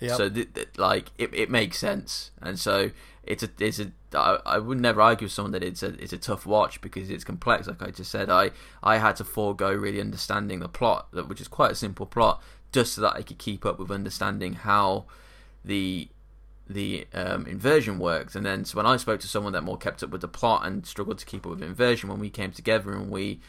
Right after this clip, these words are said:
Speaker 2: I explained inversion to him, he was like, "Okay, this film is, this film is actually ge-, is actually brilliant. Then I, I understand it all now."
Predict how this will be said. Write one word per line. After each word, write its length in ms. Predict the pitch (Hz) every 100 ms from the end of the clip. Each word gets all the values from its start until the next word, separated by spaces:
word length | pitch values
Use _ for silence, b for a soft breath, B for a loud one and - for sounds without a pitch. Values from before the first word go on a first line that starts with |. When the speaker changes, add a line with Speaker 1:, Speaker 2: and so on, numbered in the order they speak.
| b b b -
Speaker 2:
I 80 | 95
explained 440 | - 104 104 101
inversion 400 | 92 117 120 101
to 160 | - 98
him, 120 | 95
he 220 | 113 110
was 140 | 101
like, 180 | 90 92
"Okay, 240 | 101 - 90
this 140 | -
film 240 | 98 87
is, 200 | 90 85
this 160 | 76 87
film 220 | 98 95
is 100 | 85
actually 260 | 85 - 90
ge-, 180 | 71 64
is 220 | 69 -
actually 300 | - - -
brilliant. 300 | 87 104 78
Then 180 | 76 73
I, 120 | 76 69
I 100 | 92
understand 420 | 95 - - 80
it 60 | 64
all 160 | 80
now." 300 | 78 69 170